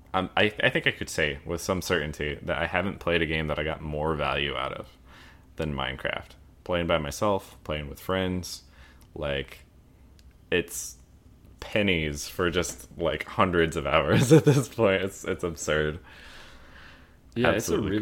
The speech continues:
Speaker 1: crazy.
Speaker 2: big time sink. Even if you think of things like Witcher three,
Speaker 1: Mm-hmm.
Speaker 2: or most recently for you, Persona five.
Speaker 1: Yeah.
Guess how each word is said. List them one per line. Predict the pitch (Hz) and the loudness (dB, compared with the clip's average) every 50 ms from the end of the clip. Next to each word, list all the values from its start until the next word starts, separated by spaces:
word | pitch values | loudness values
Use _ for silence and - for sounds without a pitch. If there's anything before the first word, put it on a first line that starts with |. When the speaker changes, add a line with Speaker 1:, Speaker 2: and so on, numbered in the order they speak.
| - 71 69 | 0 -2 -2
Speaker 1:
crazy. | - 98 95 | -2 -4 -4
Speaker 2:
big | 87 - | -6 -8
time | - 85 87 92 92 | -10 -8 -8 -6 -6
sink. | 92 - 90 90 90 | -8 -8 -8 -6 -4
Even | 98 113 120 | -4 -4 -4
if | 113 117 | -4 -4
you | 120 117 | -2 -2
think | 117 104 | -2 -2
of | 110 98 92 - | -2 -4 -4 -4
things | - 104 98 92 | -4 -4 -4 -2
like | 95 92 87 - 95 | -4 -4 -4 -4 -4
Witcher | 98 95 - 101 92 | -4 -4 -4 -4 -6
three, | - - 98 95 95 95 92 95 95 95 - - - - | -6 -6 -4 -2 -2 -2 -2 -2 -4 -6 -10 -14 -10 -6
Speaker 1:
Mm-hmm. | 104 107 107 120 | -4 -2 0 2
Speaker 2:
or | 110 | 2
most | 107 107 107 107 104 - | 2 2 2 2 2 2
recently | 110 104 - - 107 98 | 0 0 0 -2 -4 -4
for | - - 107 | -2 -2 -2
you, | 101 | 0
Persona | 92 101 92 - 101 95 92 | 0 -2 -4 -4 -4 -4 -6
five. | - - 101 98 95 90 | -4 -2 0 0 2 2
Speaker 1:
Yeah. | 80 80 82 | 2 2 0